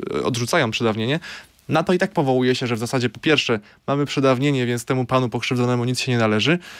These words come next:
No, pytanie oczywiście o postawę katolicką i chrześcijańską tutaj jak najbardziej jest zasa-, zasadne. A druga sprawa, s-, kuria się tłumaczy w jeszcze bardziej absurdalny sposób, mianowicie, że przecież na finanse kurii zrzuca się każdy wierny,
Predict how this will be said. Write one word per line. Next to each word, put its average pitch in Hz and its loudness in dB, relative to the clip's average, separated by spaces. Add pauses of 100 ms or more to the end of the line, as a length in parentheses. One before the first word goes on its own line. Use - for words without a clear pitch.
(180)
No, 170 2 (140)
pytanie 139 2
oczywiście 127 -2
o 117 0
postawę 113 0
katolicką 113 -2
i 104 -4
chrześcijańską 107 0
tutaj 110 0
jak 110 2
najbardziej 110 0
jest 110 -2
zasa-, 107 -2
zasadne. 117 0 (400)
A 131 2
druga 156 4
sprawa, 143 2 (460)
s-, - -12 (240)
kuria 175 2
się 175 0
tłumaczy 175 0
w - 4
jeszcze 170 -2
bardziej 156 0 (300)
absurdalny 123 0
sposób, 120 -4
mianowicie, 143 0 (300)
że 123 2
przecież 147 2
na 131 2 (200)
finanse 131 0
kurii 123 2
zrzuca 117 -4
się 117 -4
każdy 110 0
wierny, 113 0